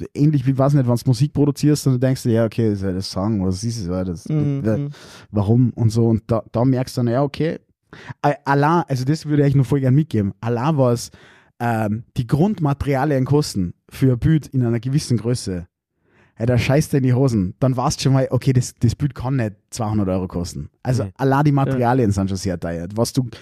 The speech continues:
Speaker 1: gar nicht am Schirm hast, weil du, ich weiß nicht, im Kindergarten ein bisschen Wasser mal vor, aber dies und das, das war eh schon da,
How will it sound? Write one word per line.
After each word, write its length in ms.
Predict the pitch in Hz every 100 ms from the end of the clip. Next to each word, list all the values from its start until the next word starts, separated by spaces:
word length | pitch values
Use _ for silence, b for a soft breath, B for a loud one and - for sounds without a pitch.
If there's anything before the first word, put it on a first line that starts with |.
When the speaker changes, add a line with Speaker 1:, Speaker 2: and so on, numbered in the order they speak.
| B
Speaker 1:
gar 140 | - 143
nicht 100 | 147
am 80 | 127
Schirm 260 | - 160
hast, 160 | 131 113
weil 100 | 123
du, 120 | 127 117 -
ich 100 | 127
weiß 160 | 131 139
nicht, 120 | 127
im 80 | 120
Kindergarten 420 | 151 160 143 135
ein 40 | 131
bisschen 300 | 135 131 117
Wasser 280 | 143 -
mal 120 | 156 151
vor, 180 | 147 151
aber 100 | 139
dies 240 | 147 139
und 160 | 131 127
das, 260 | 147 143
das 220 | 127 127
war 80 | 123
eh 80 | 117
schon 140 | 143 147
da, 180 | 147